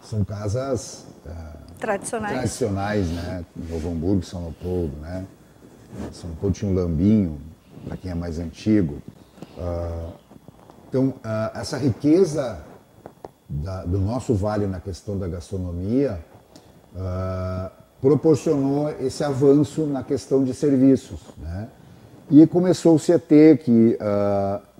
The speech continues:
Speaker 1: ir almoçar ou ir jantar se torna um lazer, uma reunião de família, uma reunião de negócios, propor-, proporcionada por uma boa alimentação num bom local.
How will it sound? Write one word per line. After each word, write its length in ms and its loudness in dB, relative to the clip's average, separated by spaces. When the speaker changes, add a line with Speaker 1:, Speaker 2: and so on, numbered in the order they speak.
Speaker 1:
ir 180 8
almoçar 640 2
ou 60 0
ir 180 2
jantar 600 2
se 200 -4
torna 340 4
um 100 4
lazer, 480 2
uma 100 -4
reunião 400 2
de 100 0
família, 640 6
uma 180 0
reunião 340 -4
de 100 -4
negócios, 720 -6
propor-, 440 2
proporcionada 840 -4
por 120 -4
uma 200 -2
boa 160 0
alimentação 540 -2
num 240 2
bom 200 2
local. 460 -2